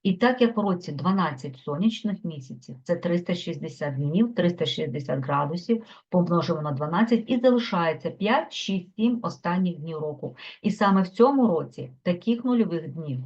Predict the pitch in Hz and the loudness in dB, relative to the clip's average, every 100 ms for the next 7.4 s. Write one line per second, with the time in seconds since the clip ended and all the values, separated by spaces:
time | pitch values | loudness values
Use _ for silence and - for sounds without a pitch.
0 | - 135 165 165 - - 175 131 - - | -10 -6 -2 -2 -2 -2 -2 -4 -8 -20
1 | _ _ _ _ _ _ _ _ - 180 | _ _ _ _ _ _ _ _ 0 2
2 | 240 262 240 233 220 202 190 185 175 185 | 4 6 6 4 4 4 4 0 -2 -2
3 | 190 190 185 180 190 190 214 233 254 240 | -2 0 0 -2 0 2 4 2 2 2
4 | 233 220 214 214 202 190 165 147 135 131 | 0 -6 -8 -6 -6 -4 -4 -4 -4 -6
5 | - 185 180 175 _ 190 180 175 147 139 | -4 -2 -2 -4 _ -8 -4 -4 -2 -6
6 | 135 147 151 165 143 131 135 - 139 - | -6 -8 -6 -2 -2 -4 -8 -6 -10 -2
7 | 220 233 262 285 | 2 2 2 -8